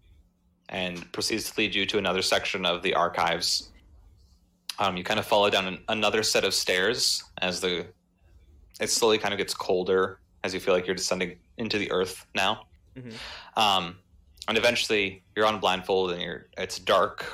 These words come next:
Speaker 1: It kind of smells a little bit dank almost before eventually a lantern is lit and set on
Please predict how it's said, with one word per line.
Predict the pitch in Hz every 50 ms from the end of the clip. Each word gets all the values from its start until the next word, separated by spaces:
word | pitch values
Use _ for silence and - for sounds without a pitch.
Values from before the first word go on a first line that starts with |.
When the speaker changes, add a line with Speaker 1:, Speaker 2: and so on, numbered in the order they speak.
| - - - - -
Speaker 1:
It | - - -
kind | - 123 110 104
of | 98
smells | - - - 107 104 104 101
a | 98
little | 98 95 92
bit | 98 92 - - - - -
dank | - 87 90 98 101
almost | 104 104 107 110 113 120 - - - - - - _ - - - _ _ -
before | 107 101 - 107 98 95
eventually | 90 95 90 - - 107 92 87
a | 85
lantern | 87 98 101 101 98 - 87 85
is | 82 82
lit | 85 82 - - - - - - - - - - - - - -
and | - 110 107
set | - - 110 101 - - - - _ -
on | - 95 95 87 90